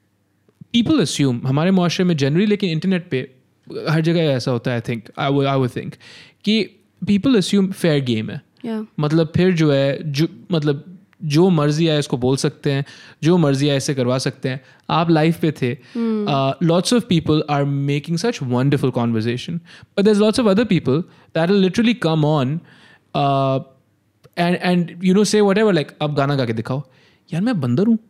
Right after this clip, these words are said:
Speaker 1: मतलब,
Speaker 2: हम्म।
Speaker 1: it's, it's a, you know,
Speaker 2: ऐसा
Speaker 1: आखिर
Speaker 2: है।
Speaker 1: में, that's the, that's the, that's the, uh, thought that comes to your mind immediately। या, uh, "तुम सिंधी हो ना, सिंधी बोल के दिखाओ।"
Speaker 2: हम्म।
Speaker 1: What? You know, like,
Speaker 2: बिल्कुल ही,
Speaker 1: that's so
Speaker 2: yeah।
Speaker 1: strange ना।
Speaker 2: बिल्कुल ही माइंडलेस कमेंट्स, उस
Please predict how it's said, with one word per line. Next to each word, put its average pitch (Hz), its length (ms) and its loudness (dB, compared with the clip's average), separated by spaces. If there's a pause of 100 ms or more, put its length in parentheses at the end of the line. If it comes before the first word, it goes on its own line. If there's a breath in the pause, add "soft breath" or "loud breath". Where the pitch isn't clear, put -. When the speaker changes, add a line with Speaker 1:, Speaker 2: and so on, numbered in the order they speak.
Speaker 1:
मतलब, 262 160 4
Speaker 2:
हम्म। 254 180 0
Speaker 1:
it's, 269 200 0
it's - 140 -2
a, - 80 -2
you 254 140 0
know, 320 240 0
Speaker 2:
ऐसा 233 220 -6
Speaker 1:
आखिर 240 200 0
Speaker 2:
है। 226 160 0
Speaker 1:
में, 190 180 -6
that's 208 380 -4 (100)
the, 294 40 -2
that's 214 280 -2
the, 294 180 0 (120)
that's 196 240 -2
the, 262 280 0
uh, 151 520 0
thought 190 180 2 (100)
that 175 160 2
comes 170 160 0
to 170 100 -2
your 165 100 2
mind 156 180 0
immediately। 151 540 0 (360 loud breath)
या, 170 420 0
uh, 151 320 0
"तुम 202 120 2
सिंधी 208 240 2
हो 214 80 4
ना, 190 280 -2
सिंधी 180 200 2
बोल 165 160 4
के 160 60 0
दिखाओ।" 151 260 -2 (240)
Speaker 2:
हम्म। 220 440 -8 (480)
Speaker 1:
What? 233 440 -4 (420)
You 214 80 2
know, 311 120 4
like, 415 140 2
Speaker 2:
बिल्कुल 302 100 0
ही, 302 100 2
Speaker 1:
that's 240 540 -2
so 415 100 4
Speaker 2:
yeah। - 160 -4
Speaker 1:
strange 247 420 0
ना। 151 60 -2
Speaker 2:
बिल्कुल 262 300 -2
ही 359 60 4
माइंडलेस 262 720 2 (140)
कमेंट्स, 233 440 -2
उस 247 180 -10